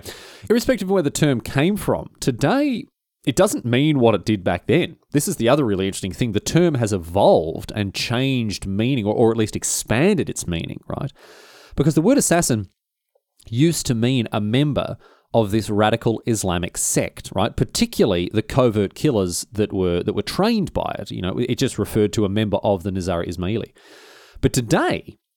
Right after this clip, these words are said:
obviously an assassin is a professional, a professional killer of any kind, you know, usually someone who goes after high-value targets, often politicians. So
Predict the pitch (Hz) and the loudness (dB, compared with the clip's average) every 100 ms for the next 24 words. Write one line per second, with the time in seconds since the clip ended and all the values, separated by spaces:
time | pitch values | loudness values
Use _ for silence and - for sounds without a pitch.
0 | _ - 185 247 - 95 82 - - 277 | _ 2 4 4 0 -2 -2 -4 -4 -4
1 | - - - 110 104 90 107 - 95 95 | -6 -8 -6 -2 0 -2 -4 -4 0 -2
2 | - 98 104 107 127 104 117 101 127 247 | -2 -6 -4 0 0 0 0 0 2 0
3 | 208 95 - - 87 92 139 131 120 107 | -2 -6 -6 -4 -2 2 4 4 2 2
4 | 113 98 95 92 95 87 80 87 92 85 | 0 0 0 2 0 0 -2 -2 -2 0
5 | 87 85 - 123 135 127 95 87 82 85 | -2 -4 0 2 2 2 -2 -4 -4 -4
6 | 85 214 - - - - - - - - | 0 0 0 -6 -10 -20 -20 -20 -20 -20
7 | _ - 180 | _ 2 2